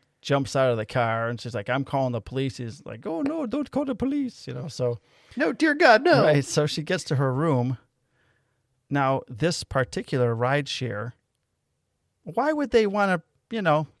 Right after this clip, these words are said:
Speaker 1: k-, give you information on what the driver's name is, what kind of car he's driving, or license plate information?
Speaker 2: Yeah,
Speaker 1: No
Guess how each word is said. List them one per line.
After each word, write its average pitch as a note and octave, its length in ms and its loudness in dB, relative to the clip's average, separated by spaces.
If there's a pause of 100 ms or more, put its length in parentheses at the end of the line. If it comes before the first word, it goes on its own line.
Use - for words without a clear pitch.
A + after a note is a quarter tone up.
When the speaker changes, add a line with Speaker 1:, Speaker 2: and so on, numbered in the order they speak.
Speaker 1:
k-, - 420 -14 (260)
give G#3 180 -2
you F#3+ 120 2
information E3 500 0
on C3 200 0
what D3+ 220 2
the D3 80 0
driver's C#3 500 2
name C#3 240 0
is, C3+ 280 0
what C#3+ 160 0
kind C#3+ 160 0
of C3+ 80 -2
car C3+ 260 0
he's B2+ 120 -2
driving, C3+ 360 2
or E3+ 100 -2
license E3+ 360 0
plate G#2 220 -4
information? G#2 580 -10 (640)
Speaker 2:
Yeah, - 100 -4
Speaker 1:
No A3 60 4